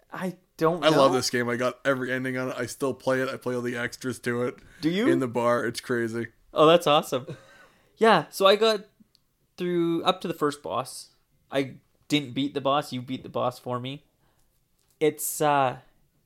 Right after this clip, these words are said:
Speaker 1: different. Like, I, it's cool 'cause you, like you said, like, you can not respond to text messages to him and stuff, which was really funny.
Speaker 2: <laughs>
Speaker 1: And I was like, "You can do that?"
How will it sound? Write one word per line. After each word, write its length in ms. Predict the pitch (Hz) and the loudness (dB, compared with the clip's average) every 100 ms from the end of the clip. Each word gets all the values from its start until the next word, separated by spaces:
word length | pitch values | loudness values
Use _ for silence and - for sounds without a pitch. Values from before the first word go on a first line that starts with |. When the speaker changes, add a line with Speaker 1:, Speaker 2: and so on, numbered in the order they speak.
| _ | _
Speaker 1:
different. 600 | - 175 214 170 120 - - _ _ _ _ _ _ _ _ _ | 0 0 2 -2 -4 -16 -20 _ _ _ _ _ _ _ _ _
Like, 200 | 139 123 - | -2 -2 -6
I, 160 | 135 160 - _ - _ | -4 -6 -6 _ -20 _
it's 220 | 160 135 - | -12 -10 -12
cool 280 | - 214 220 | -6 -4 -2
'cause 160 | 175 | -4
you, 120 | 160 - | -8 -8
like 180 | 151 147 | -6 -4
you 80 | 151 | -4
said, 280 | 135 139 123 | -2 0 0
like, 200 | 123 120 | -4 -6
you 60 | 131 | -10
can 340 | 139 127 123 - _ _ _ - | -8 -10 -14 -18 _ _ _ -4
not 260 | 131 139 | -2 -2
respond 380 | 143 - 131 135 | -4 -6 -6 -6
to 100 | - | -10
text 320 | - 131 - | -8 -8 -8
messages 840 | 127 127 - 135 139 131 135 135 135 | -6 -6 -6 -8 -4 -2 -2 -4 -8
to 240 | 139 135 | -6 -2
him 340 | 135 131 135 135 | 0 0 0 -4
and 120 | 131 | -12
stuff, 400 | - 135 135 - | -4 -2 -2 -6
which 160 | 135 | -14
was 100 | 123 131 | -14 -10
really 360 | 131 147 151 | -2 0 0
funny. 460 | 135 135 147 175 - _ _ | -2 -4 -4 -8 -14 _ _
Speaker 2:
<laughs> 0 | 175 - - 156 | -14 -14 -8 2
Speaker 1:
And 80 | |
I 40 | 165 | 2
was 120 | 170 | 2
like, 160 | 175 143 _ _ _ _ _ _ _ | -4 -4 _ _ _ _ _ _ _
"You 100 | 269 | -2
can 120 | - | -2
do 160 | 190 180 | -2 2
that?" 260 | 320 320 | 2 2